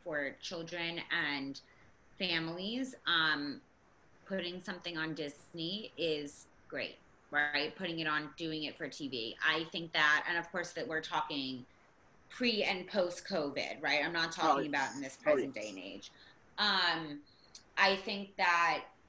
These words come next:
Speaker 1: in general, though, I think that if we're gonna do a film adaptation of a musical, whether that be, you know, for T V or the movie,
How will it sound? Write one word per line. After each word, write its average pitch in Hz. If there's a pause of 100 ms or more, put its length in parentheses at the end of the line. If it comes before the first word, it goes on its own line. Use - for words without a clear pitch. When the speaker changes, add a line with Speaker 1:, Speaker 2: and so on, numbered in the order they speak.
(160)
Speaker 1:
in 170
general, 175
though, 226
I 180
think 180
that 170
if 165 (100)
we're 170
gonna 165
do 170 (120)
a 151 (1000)
film 190 (560)
adaptation 170
of 156
a 156
musical, 269 (500)
whether 185
that 165
be, 165
you 185
know, 156
for 175
T 165
V 160
or 160
the 151
movie, 151